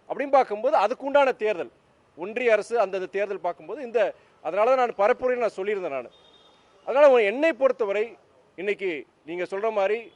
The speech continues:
நம்முடைய திராவிட மாடல் அரசு, எல்லாருக்கும் எல்லாம் என்ற திராவிட மாடல் அரசை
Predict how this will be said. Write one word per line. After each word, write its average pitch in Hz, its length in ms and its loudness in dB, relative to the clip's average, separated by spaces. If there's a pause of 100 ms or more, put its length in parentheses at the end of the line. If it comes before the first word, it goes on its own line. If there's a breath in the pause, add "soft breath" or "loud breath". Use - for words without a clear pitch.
(100)
நம்முடைய 180 500 -2 (1160)
திராவிட 220 460 4
மாடல் 214 240 2
அரசு, 185 340 -2
எல்லாருக்கும் 220 500 2
எல்லாம் 196 280 -2
என்ற 175 360 -2 (160)
திராவிட 214 400 4
மாடல் 196 240 2
அரசை 175 400 -4